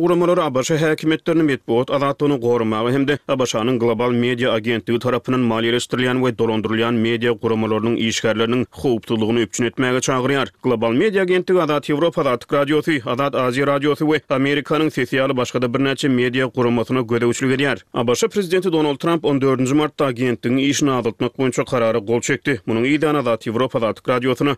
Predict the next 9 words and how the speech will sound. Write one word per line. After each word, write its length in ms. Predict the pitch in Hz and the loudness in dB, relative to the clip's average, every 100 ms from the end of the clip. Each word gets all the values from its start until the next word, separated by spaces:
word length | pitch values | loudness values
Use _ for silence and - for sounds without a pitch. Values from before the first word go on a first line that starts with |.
| - | -2
A 160 | 123 113 | -2 0
B 60 | |
Ş 180 | 110 127 | 0 -2
Kongress 460 | - 117 113 110 - | 0 0 0 0 0
tarapyndan 520 | 131 120 131 131 107 | -2 -2 -2 -2 0
bölünip 360 | 117 107 101 | 0 0 0
berilýän 360 | 117 107 120 120 | -2 0 0 -2
grant 340 | 107 110 113 | -2 -2 -2
ýatyryldy. 520 | 113 107 120 117 123 | -2 -2 0 0 0